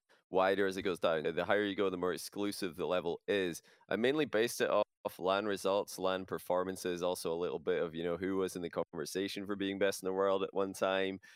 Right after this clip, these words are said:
who was unanimously the best in the world at any given time. Um, and yeah, a, a little bit of online, uh, results as well. You gotta weigh that in, um, you know, uh, to a much lesser extent than lans. But yeah,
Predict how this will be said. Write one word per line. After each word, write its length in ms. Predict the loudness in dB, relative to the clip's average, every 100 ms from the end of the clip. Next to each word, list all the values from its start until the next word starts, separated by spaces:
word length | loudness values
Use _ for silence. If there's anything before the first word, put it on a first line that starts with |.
| -4 0
who 160 | 2
was 340 | 6 6 4 -2 -8
unanimously 800 | -6 0 2 2 0 0 0
the 100 | 2
best 280 | 4 4 2
in 60 | -2
the 80 | 2
world 260 | 4 4
at 120 | 4
any 200 | 2 0
given 260 | 0 0 0
time. 420 | 0 0 2 -2 -8 -20 _ _
Um, 480 | 2 4 4 2 0 0
and 200 | -2 0
yeah, 180 | 0 2
a, 240 | 2 0 0
a 40 |
little 240 | 0 0 2
bit 140 | 2
of 80 | 4
online, 680 | 2 2 0 0 -2 -6 -8
uh, 240 | -6 -4 -4 -4
results 420 | -4 -4 -4 -6
as 140 | -6
well. 240 | -2 0 -2
You 120 | -2
gotta 200 | 0 0
weigh 200 | 0 -2
that 240 | 0 -2
in, 280 | -2 -4 -6 -14 -6
um, 380 | -4 -4 -6 -14 _ _ -8
you 80 |
know, 120 | -6 -6 _ _ _ -2
uh, 80 | -2
to 160 | 2 0
a 20 |
much 340 | 4 2 2 2
lesser 320 | 2 2 -2
extent 300 | 2 0 0
than 160 | -4 -2
lans. 380 | 0 0 -4 -2
But 160 | -2 -2
yeah, 100 | -2